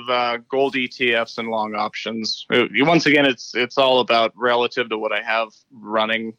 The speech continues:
the heat I have relative in my portfolio elsewhere. But yeah, you can, you can tune your, uh, your vol with, uh, a combination of G L D and, um, calls. So yeah, that's what I'm using right now.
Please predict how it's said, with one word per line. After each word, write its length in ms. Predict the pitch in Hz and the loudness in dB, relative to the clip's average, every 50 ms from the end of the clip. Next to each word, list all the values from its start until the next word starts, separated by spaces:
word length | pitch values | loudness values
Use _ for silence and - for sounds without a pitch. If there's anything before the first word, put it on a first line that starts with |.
| _ _ | _ _
the 120 | - 107 | -10 -10
heat 220 | - - 120 117 | -6 -4 -2 0
I 100 | 104 101 | 0 -2
have 260 | 110 107 101 104 98 101 | -2 -2 -4 -4 -4 -2
relative 720 | 107 110 113 113 113 113 107 - - 107 113 117 113 - _ _ | -2 0 0 0 -2 -4 -6 -4 -2 -2 -2 -2 -6 -12 _ _
in 260 | 135 113 110 104 95 | -6 -4 -4 -4 -2
my 120 | 85 92 110 | -2 -4 -2
portfolio 720 | - - 117 113 - 117 117 120 117 117 117 117 117 - _ | 0 0 0 2 2 2 4 4 4 4 4 4 2 0 _
elsewhere. 520 | 120 123 123 - - 143 143 139 139 135 - _ _ - - - - - _ _ _ | 0 0 0 0 2 4 6 6 4 2 -2 _ _ -20 -20 -20 -20 -20 _ _ _
But 220 | - 143 127 120 - | 2 2 2 2 0
yeah, 200 | 120 127 107 - - _ _ | 0 -2 -2 -2 -4 _ _
you 220 | - 139 147 135 | -6 -4 -4 -2
can, 320 | - 143 139 135 131 123 107 _ _ | -2 -2 -4 -2 -4 -6 -8 _ _
you 120 | - 135 135 | -8 -8 -4
can 180 | - 143 147 | 0 -2 -2
tune 520 | 139 - - 180 180 180 170 165 151 139 - _ _ _ | -2 0 0 2 2 4 2 2 -2 -4 -6 _ _ _
your, 300 | - 131 135 135 127 123 | -6 -2 0 2 2 2
uh, 260 | 113 110 107 101 85 - - _ _ _ - | 2 0 0 -2 -6 -8 -12 _ _ _ -6
your 160 | 120 127 127 | -4 -4 -4
vol 480 | 117 117 123 120 117 117 113 110 110 | 0 0 2 4 4 4 2 2 0
with, 300 | 110 113 110 107 - _ _ - | -2 -6 -8 -8 -10 _ _ -8
uh, 280 | 101 98 95 92 87 | -8 -6 -6 -8 -8
a 40 | 92 | -10
combination 600 | - - 117 113 110 110 107 107 107 - - 110 | -4 -2 -2 -2 0 -2 -2 -2 -4 -4 -4 -4
of 80 | 107 110 | -6 -4
G 200 | 107 110 110 107 | -2 0 0 2
L 120 | 104 107 | 0 0
D 320 | 104 92 107 107 104 101 98 | -2 -2 -2 -2 0 0 0
and, 300 | 95 92 92 92 90 87 | -2 -2 -4 -6 -6 -6
um, 380 | 87 90 - - - - - _ _ _ _ | -6 -6 -8 -8 -10 -12 -16 _ _ _ _
calls. 460 | - - 87 82 - 98 - - - - - _ | -4 -2 0 2 2 0 0 -2 -10 -12 -14 _
So 160 | - - - 107 | -12 -4 0 0
yeah, 180 | 107 101 - - - | 2 2 0 -2 -2
that's 220 | - 127 123 - - | 0 0 0 0 0
what 80 | 110 | -2
I'm 120 | 98 98 98 | -2 0 -4
using 260 | 101 95 - 98 95 | -6 -6 -6 -6 -8
right 160 | 90 87 - | -8 -8 -8
now. 160 | - - - | -10 -12 -12